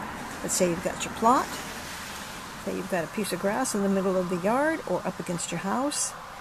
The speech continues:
And those are both good places as long as you have room to grow. You are going to mark it out.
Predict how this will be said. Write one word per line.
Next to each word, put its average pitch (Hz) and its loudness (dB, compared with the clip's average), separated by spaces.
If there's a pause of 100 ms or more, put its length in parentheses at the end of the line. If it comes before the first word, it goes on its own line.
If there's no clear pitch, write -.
(240)
And 175 -2
those 180 -2
are 175 -4
both 180 0
good 180 0
places 226 0
as 175 -4
long 180 2
as 190 0
you 202 0
have 190 0
room 190 4
to 214 -2
grow. 165 -2 (1300)
You 190 2
are 175 2
going 185 0
to 180 -6
mark 190 2
it 196 4
out. 220 0